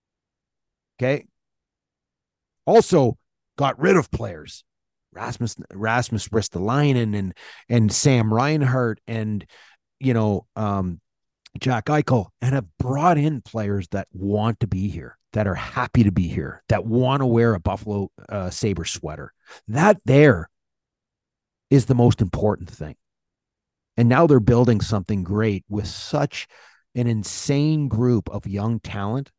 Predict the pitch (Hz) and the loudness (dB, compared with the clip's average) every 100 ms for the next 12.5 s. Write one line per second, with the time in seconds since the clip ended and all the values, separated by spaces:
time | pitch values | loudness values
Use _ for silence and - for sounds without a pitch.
0 | _ _ _ _ _ _ _ _ - 117 | _ _ _ _ _ _ _ _ -6 -4
1 | - - - - _ _ _ _ _ _ | -6 -12 -12 -16 _ _ _ _ _ _
2 | _ _ _ _ _ _ _ _ _ _ | _ _ _ _ _ _ _ _ _ _
3 | - 120 170 190 160 135 147 151 - 117 | 0 4 4 4 4 6 6 6 4 4
4 | 110 113 - 120 117 107 107 101 92 - | 4 4 0 0 2 2 2 0 -2 -4
5 | 95 92 80 - _ _ _ _ - _ | -4 -4 -8 -16 _ _ _ _ -20 _
6 | _ _ _ 135 180 185 147 151 131 104 | _ _ _ 2 2 4 2 4 2 0
7 | - _ _ - 107 156 180 147 131 127 | -4 _ _ -6 0 2 2 0 0 0
8 | 107 - 113 - 117 123 _ _ - 123 | -2 -4 -8 -8 -8 -8 _ _ -6 -6
9 | 117 - - 120 113 123 95 80 - _ | -4 -8 -6 -4 0 0 -2 -6 -14 _
10 | _ _ _ _ 110 113 143 - 190 - | _ _ _ _ -2 0 0 2 0 -2
11 | - - - - 156 - - - - - | -12 -20 -20 -16 -14 -14 -20 -18 -18 -18
12 | _ - 165 - | _ -4 -4 -4